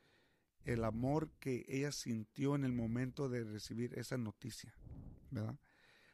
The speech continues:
Pero vamos al evangelio, porque esto es lo más importante aquí.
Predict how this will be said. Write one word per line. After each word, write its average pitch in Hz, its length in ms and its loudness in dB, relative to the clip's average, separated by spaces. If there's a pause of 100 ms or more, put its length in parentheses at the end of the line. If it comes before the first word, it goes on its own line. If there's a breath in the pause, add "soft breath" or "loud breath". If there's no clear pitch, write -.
Pero 120 140 4
vamos 160 300 8
al 160 120 8
evangelio, 127 520 6
porque 113 320 -6
esto 151 180 -2
es 151 60 0
lo 151 160 4
más 131 220 0
importante 123 560 0
aquí. 101 240 -4